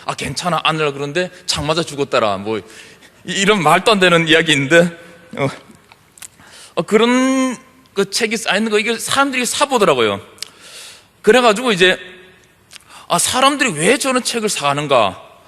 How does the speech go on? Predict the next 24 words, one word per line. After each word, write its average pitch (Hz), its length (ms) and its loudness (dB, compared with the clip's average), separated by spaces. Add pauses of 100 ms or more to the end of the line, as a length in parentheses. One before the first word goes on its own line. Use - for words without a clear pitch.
(140)
그래서 277 180 -6
돈 220 240 0
주고 254 140 -4
저런 226 180 -2
걸 208 100 0
왜 180 100 2
사는가?" 190 380 0
보니까, 165 500 0 (500)
아, 165 80 -2
사, 208 240 2
다른 175 280 0
사람들을 220 420 0
웃기고 262 260 0
싶대요. 104 420 0 (800)
그럼 277 320 4
왜 247 180 4
굳이 254 320 -2
돈까지 208 560 -2
줘가면서 190 640 0
이제 185 320 2 (220)
사람들 220 440 2
웃기려 233 400 4
하는가 135 760 0
하니까, 220 500 2